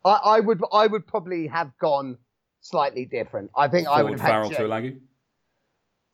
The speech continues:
Speaker 1: I'd either have gone forward Farrell Tuilagi or Farrell Tuilagi Joseph, but
Speaker 2: Bottom line
Speaker 1: I
Speaker 2: is, the first fifteen will have the opportunity to play in this game, whether it's at the start or at the end.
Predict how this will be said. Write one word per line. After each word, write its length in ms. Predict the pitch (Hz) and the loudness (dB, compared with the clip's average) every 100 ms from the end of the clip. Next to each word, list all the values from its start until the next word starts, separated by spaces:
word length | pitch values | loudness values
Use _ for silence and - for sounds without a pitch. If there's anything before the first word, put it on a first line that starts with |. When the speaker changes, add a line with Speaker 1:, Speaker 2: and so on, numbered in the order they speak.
| _ _ _ _ _ _ _ | _ _ _ _ _ _ _
Speaker 1:
I'd 160 | 180 196 | 2 4
either 220 | 226 214 | 4 2
have 80 | 180 | 4
gone 180 | 196 170 | 2 2
forward 300 | 196 180 - | 4 4 4
Farrell 220 | 165 147 | 2 2
Tuilagi 680 | - 151 151 151 131 127 135 - | 0 0 2 0 -2 -10 -10 -2
or 280 | - 139 - | 4 4 4
Farrell 340 | 156 143 131 123 | 0 2 0 -6
Tuilagi 640 | - 135 127 131 113 110 | -6 -4 -2 -2 -4 -6
Joseph, 600 | - 147 139 113 117 110 _ | 0 2 2 -2 -6 -6 _
but 200 | - 135 - _ _ _ | 0 0 -2 _ _ _
Speaker 2:
Bottom 340 | 131 196 190 170 | 4 8 8 8
line 300 | 147 120 98 | 6 6 4
Speaker 1:
I 20 | |
Speaker 2:
is, 320 | 101 101 - _ | -2 -4 -10 _
the 240 | 120 147 | 0 2
first 320 | 143 160 143 147 | 4 4 4 2
fifteen 720 | 131 131 127 98 90 101 82 _ _ - - - | -4 0 0 2 -2 -6 -12 _ _ -20 -12 -2
will 140 | 113 | 0
have 160 | 131 120 | 2 2
the 60 | |
opportunity 640 | 120 - - 127 104 - 95 | 0 0 -4 -2 -2 -6 -10
to 240 | 90 - | -8 -6
play 300 | 123 135 98 | -4 0 0
in 220 | 98 101 98 | 0 -6 -10
this 140 | - | -8
game, 460 | 113 92 82 90 82 | -4 -2 -4 -10 -6
whether 220 | 101 95 | -4 -4
it's 140 | 98 - | -6 -10
at 60 | |
the 60 | - | -14
start 400 | - 101 92 - 95 | -6 -2 -2 -4 -8
or 100 | 92 | -8
at 60 | |
the 100 | 85 | -6
end. 160 | 82 76 | -8 -10